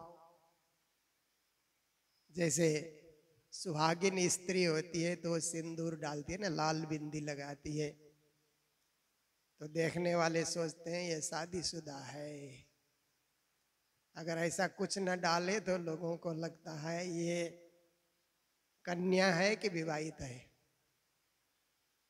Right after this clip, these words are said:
लोग सोच में पड़ जाएंगे। पर एक लाल बिंदी के चलते, बिंदी तो छोटी सी भी हो सकती है, बिल्कुल पता चल जाता है कि ये विवाहित महिला है।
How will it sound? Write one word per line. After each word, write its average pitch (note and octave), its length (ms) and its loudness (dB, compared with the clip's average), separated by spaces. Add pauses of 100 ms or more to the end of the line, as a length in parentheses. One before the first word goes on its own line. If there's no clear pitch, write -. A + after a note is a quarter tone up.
(480)
लोग F3+ 240 -2
सोच F#3 380 0
में F3+ 140 4
पड़ E3 200 0
जाएंगे। D3+ 520 -4 (1120)
पर G3 80 0
एक G#3 200 2
लाल G3 580 8
बिंदी F#3 420 0
के G3 200 -2
चलते, F3+ 540 -4 (840)
बिंदी E3+ 440 -2
तो G3 140 -2
छोटी F3 380 -2
सी F#3 160 -2
भी F#3+ 100 -2
हो E3+ 160 0
सकती D3 500 -6
है, D3 320 -2 (880)
बिल्कुल G3+ 540 2 (100)
पता G3 220 0
चल F3+ 280 -2
जाता E3 360 -6
है E3+ 260 0
कि F3+ 140 -4
ये F3+ 140 2
विवाहित E3 600 -4
महिला D#3 340 -6
है। D3+ 240 -2